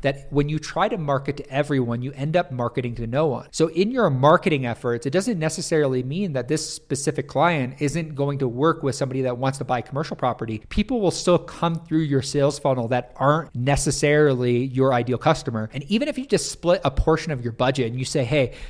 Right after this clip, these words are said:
I'm gonna spend sixty percent of my budget towards just targeting first-time home buyers." That's even a niche, for example. That's a really common one. But say, for example, you have a thousand dollar a month budget towards marketing. Spend six hundred dollars towards testing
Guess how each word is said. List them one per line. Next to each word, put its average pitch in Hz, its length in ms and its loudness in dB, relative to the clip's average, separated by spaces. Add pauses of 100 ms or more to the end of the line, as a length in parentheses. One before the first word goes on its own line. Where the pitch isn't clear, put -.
(120)
I'm 151 100 0
gonna 254 120 -2
spend 156 340 0
sixty - 420 -4
percent 180 300 -2
of 151 40 -4
my 135 120 0
budget 123 540 0 (180)
towards 135 380 2
just - 400 -4
targeting 147 560 0 (300)
first-time 143 480 2
home 117 180 -4
buyers." 95 500 -6 (340)
That's 147 200 0
even 147 200 2
a 120 60 -2
niche, 120 220 -6
for 127 140 -2
example. 117 460 -4
That's 139 160 4
a 139 60 2
really 131 200 2
common 127 460 -4
one. 190 200 -4 (360)
But - 200 -2
say, - 120 2
for 226 120 2
example, 160 460 2
you 143 200 0
have 139 220 2
a - 40 -2
thousand 143 420 0
dollar 135 220 4
a 123 40 0
month 123 240 -2
budget 113 440 -2
towards 120 260 -2
marketing. 113 560 -2
Spend 135 380 0
six - 180 0
hundred 175 200 2
dollars 143 500 4
towards 127 500 2
testing 127 760 2